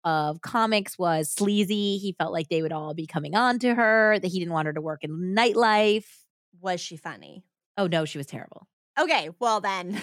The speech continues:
Speaker 2: <laughs> also that.
Speaker 1: <laughs> She was absolutely terrible. And that was his other concern. He was like,
Speaker 2: Yeah.
Speaker 1: "Cindy, you're not gonna be good at this." And she actually wasn't. Like, this would be a totally different story if she was amazing and her terrible boyfriend was keeping her down.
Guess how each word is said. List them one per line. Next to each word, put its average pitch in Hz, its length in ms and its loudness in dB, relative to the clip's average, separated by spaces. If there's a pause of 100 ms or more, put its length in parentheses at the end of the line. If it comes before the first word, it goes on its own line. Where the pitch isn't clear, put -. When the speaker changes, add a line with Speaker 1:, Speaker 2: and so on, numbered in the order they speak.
(160)
Speaker 2:
<laughs> - 160 -12
also 214 300 2
that. 294 300 2 (180)
Speaker 1:
<laughs> - 300 -6 (880)
She - 260 -10
was 214 220 -6
absolutely 233 500 0
terrible. 170 320 2 (320)
And 381 100 2
that 453 200 6
was 359 100 4
his 277 140 0
other 214 260 6
concern. 202 460 2
He 226 100 2
was 233 100 -2
like, 247 220 4
Speaker 2:
Yeah. 311 100 4
Speaker 1:
"Cindy, 214 200 -2
you're 196 120 -4
not 202 160 2
gonna 202 140 -6
be 180 120 -2
good 175 160 0
at 170 120 -4
this." 180 280 -4 (720)
And 254 500 2
she 320 120 2
actually 277 380 2
wasn't. 190 420 0
Like, 214 320 -2
this 294 200 -4
would 285 140 -6
be 196 520 0
a 196 80 0
totally 202 340 2
different 170 280 -2
story 160 320 -2
if 156 80 -4
she - 100 -4
was 170 100 0
amazing 185 720 4
and 170 120 -2
her 175 180 -2
terrible 165 380 -2
boyfriend 160 360 -4
was 165 120 -6
keeping 165 320 -4
her 147 120 -2
down. 156 520 -4